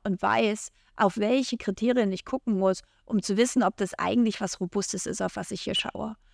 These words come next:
Und dass ich danach gucke, gibt's eigentlich eine Meta-Analyse? Gibt's eigentlich einen Registered Report? Ja, dass ich diese Signale zu deuten weiß. Und damit, glaube ich, sind wir einen ganz, ganz großen Schritt schon nach vorne gekommen,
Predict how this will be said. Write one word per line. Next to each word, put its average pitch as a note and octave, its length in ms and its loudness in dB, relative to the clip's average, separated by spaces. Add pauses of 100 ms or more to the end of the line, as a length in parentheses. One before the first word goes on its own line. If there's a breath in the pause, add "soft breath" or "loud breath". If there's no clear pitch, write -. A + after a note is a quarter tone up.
(160)
Und G3+ 180 0
dass G3 160 4
ich G#3 100 -4
danach G#3 440 2
gucke, G#3+ 360 0
gibt's - 200 -6
eigentlich F3+ 200 -2
eine F3+ 80 0
Meta-Analyse? F3+ 960 -2
Gibt's G3+ 200 0
eigentlich G3+ 260 0
einen F#3 100 0
Registered - 480 -4
Report? - 540 -6 (320)
Ja, G3 120 2
dass A3 180 0
ich G3+ 200 -4
diese B3 440 2
Signale G#3 800 2 (220 soft breath)
zu - 180 -6
deuten A3 440 2
weiß. G3+ 400 0 (240)
Und G3+ 180 0
damit, A#3 280 6
glaube G#3+ 240 2
ich, G3+ 80 0
sind G3 140 0
wir G3+ 60 2
einen G3 100 2
ganz, G#3+ 220 0
ganz G#3+ 180 -2
großen A3 320 -4
Schritt G3+ 240 -2
schon G3 140 -2
nach F3 160 0
vorne G#3 340 0
gekommen, F#3 440 -2